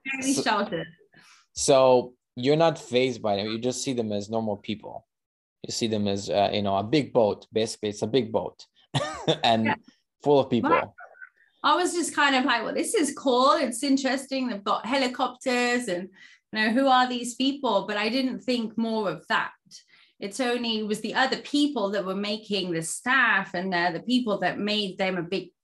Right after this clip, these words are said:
Speaker 1: deal. Um, I remember s-, meeting the owner of the boat and I was like,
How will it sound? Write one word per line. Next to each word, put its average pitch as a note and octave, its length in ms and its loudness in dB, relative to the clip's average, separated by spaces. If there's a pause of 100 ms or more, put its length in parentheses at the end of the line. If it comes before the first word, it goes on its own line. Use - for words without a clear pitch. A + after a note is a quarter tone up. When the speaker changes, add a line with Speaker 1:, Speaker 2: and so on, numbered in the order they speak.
(200)
Speaker 1:
deal. F#3+ 600 2 (460)
Um, G#3+ 260 2
I A3+ 140 4
remember A3 540 0 (100)
s-, - 300 -10
meeting A#3 640 2
the A3 180 0
owner A#3 240 2
of A3 120 -4
the G3+ 80 -6
boat B3+ 400 2
and A3 120 -4
I A3 140 -2
was A#3+ 160 -6
like, A#3+ 180 -4